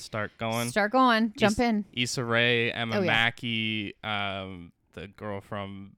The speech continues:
Speaker 1: X-Men that I can't remember her name, Kate McKinnon, uh, Kingsley Ben-Adir. Um, yeah,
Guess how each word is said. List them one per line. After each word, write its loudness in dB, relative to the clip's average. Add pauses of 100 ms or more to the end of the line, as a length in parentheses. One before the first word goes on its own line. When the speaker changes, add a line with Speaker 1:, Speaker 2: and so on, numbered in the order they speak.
(120)
Speaker 1:
X-Men -6
that -6
I -4
can't -8
remember -6
her -4
name, -6
Kate -4
McKinnon, -2 (320)
uh, 0 (400)
Kingsley -4
Ben-Adir. -2 (680)
Um, -12 (1600)
yeah, -10